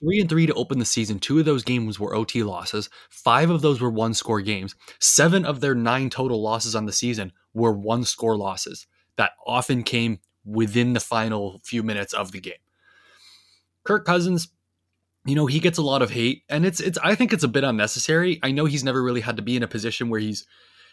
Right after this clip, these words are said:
needed to come on the clutch, come through and, and, you know, be that guy. But he's still, you know, he put up forty-two hundred yards, thirty-three touchdowns, just seven interceptions.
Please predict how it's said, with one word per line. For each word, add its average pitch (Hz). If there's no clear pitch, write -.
needed 120
to 120
come 113
on 110
the 104
clutch, -
come 104
through 113
and, 104
and, 98
you 101
know, 98
be 113
that 104
guy. 117
But 160
he's 170
still, 185
you 170
know, 165
he 117
put 127
up 113
forty-two 170
hundred 131
yards, 101
thirty-three 151
touchdowns, 110
just -
seven 196
interceptions. 170